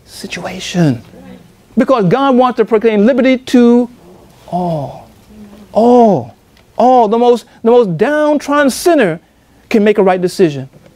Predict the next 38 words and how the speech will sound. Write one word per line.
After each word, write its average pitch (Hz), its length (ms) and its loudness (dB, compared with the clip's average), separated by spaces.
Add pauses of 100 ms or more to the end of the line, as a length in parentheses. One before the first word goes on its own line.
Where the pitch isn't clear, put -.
(360)
with 208 120 2
the 220 60 2
Holy 240 260 0
Spirit 190 240 0
working 190 260 0
upon 185 280 0
them. 147 140 -2 (200)
And 226 200 2
when 226 80 2
we 240 40 0
look 320 120 0
at 247 40 -2
the 226 60 0
book 233 120 0
of 220 140 0 (120)
Second 254 240 -2
Corinthians 220 360 0
three, 240 260 0 (160)
this 370 180 -2
is 311 100 4
why. 330 380 2 (240)
Second 285 180 -2
Corinthians 226 320 2
three. 185 300 -2 (1400)
Looking 190 160 -2
for 196 80 0
Second 185 220 -2
Corinthians 208 320 0
now. 165 140 0
Second 262 280 -4
Corinthians 185 420 0
chapter 214 260 0
three. 220 200 0
Let's 254 120 -4
look 226 100 0
at 196 40 0
this 190 120 -2
scripture. 208 360 -4